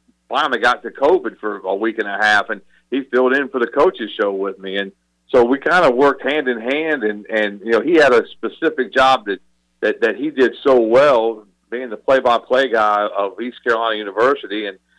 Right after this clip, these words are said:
it was just, you know, it was, he was like one of those constants that, that, that you, you think about when you go.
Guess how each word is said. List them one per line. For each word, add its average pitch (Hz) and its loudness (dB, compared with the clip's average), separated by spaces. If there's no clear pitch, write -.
it - -8
was 104 -8
just, - -6
you 123 -6
know, 113 4
it 117 2
was, 113 -4
he 262 2
was 262 4
like 190 2
one 170 2
of 160 2
those 139 2
constants 160 -4
that, 104 -4
that, 110 0
that 101 -8
you, 117 -10
you 110 -6
think 123 0
about 95 0
when 113 -6
you 117 -4
go. 143 2